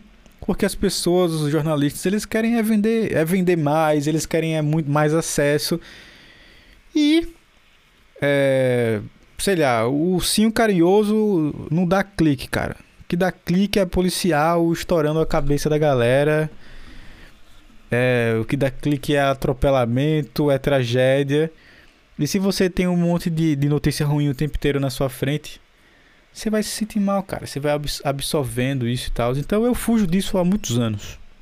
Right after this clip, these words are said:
Então, dito isso, por que eu falei isso, né? Porque o que está aberto aqui na minha frente, que eu vou ler agora,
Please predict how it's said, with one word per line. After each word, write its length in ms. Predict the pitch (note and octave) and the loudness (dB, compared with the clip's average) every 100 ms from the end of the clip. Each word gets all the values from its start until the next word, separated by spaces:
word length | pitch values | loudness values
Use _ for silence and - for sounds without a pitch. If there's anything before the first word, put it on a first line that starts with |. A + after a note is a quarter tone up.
| - - - - - - - - - - - - - - - - | -20 -20 -20 -20 -20 -20 -20 -20 -20 -20 -20 -20 -20 -20 -12 -2
Então, 420 | C#4 - G#3+ A#3+ | -2 2 4 4
dito 360 | B2+ E3 F#3+ E3+ | 2 0 4 4
isso, 280 | F3 - - E3+ - - - | 4 0 -6 -8 -10 -16 -8
por 80 | - | -2
que 80 | F#3 | 0
eu 140 | D3 | 0
falei 340 | - C#3 B2+ | 2 2 2
isso, 160 | G#2+ - | 0 0
né? 120 | G3 - - - | -2 -4 -20 -20
Porque 160 | - A3 | -4 -2
o 60 | A3 | -2
que 80 | |
está 200 | - - | -2 0
aberto 340 | F#3+ C#3+ C#3+ - | 0 2 0 -2
aqui 120 | D3+ | -4
na 100 | C3+ | 0
minha 160 | B2+ A#2 | 0 -2
frente, 320 | - C#3 - | -2 -2 0
que 80 | C3+ | -2
eu 40 | |
vou 140 | B2 | 0
ler 100 | B2+ | 0
agora, 400 | A2+ A2+ C3 A#2+ | 0 2 0 0